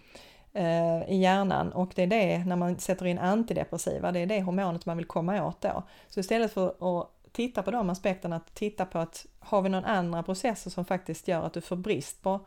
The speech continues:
de här viktiga ämnena. Så B-vitaminer och D-vitaminer är det minsta man ska kontrollera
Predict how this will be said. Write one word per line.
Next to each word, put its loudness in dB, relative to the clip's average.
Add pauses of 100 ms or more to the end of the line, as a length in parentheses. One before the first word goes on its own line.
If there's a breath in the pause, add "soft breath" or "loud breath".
(140 soft breath)
de -2
här 2
viktiga -2
ämnena. -2
Så -4
B-vitaminer 0 (400 soft breath)
och -2
D-vitaminer 2 (300 soft breath)
är -2
det 4
minsta 2
man -4
ska -4
kontrollera 0